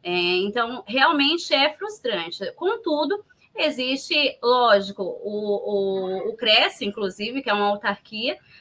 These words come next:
justamente pra poder fiscalizar esse trabalho,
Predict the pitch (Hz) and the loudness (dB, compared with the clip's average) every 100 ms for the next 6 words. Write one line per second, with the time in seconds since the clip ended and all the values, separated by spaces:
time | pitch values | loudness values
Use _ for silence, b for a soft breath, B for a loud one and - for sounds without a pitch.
0 | b - 208 233 233 233 240 269 302 269 | b -10 -6 2 2 2 0 -2 0 4
1 | 294 311 302 302 339 - 330 349 285 247 | 4 4 0 -2 -6 0 0 0 0 4
2 | 254 277 277 233 220 202 185 185 202 220 | 6 4 -2 -4 -2 2 6 8 6 2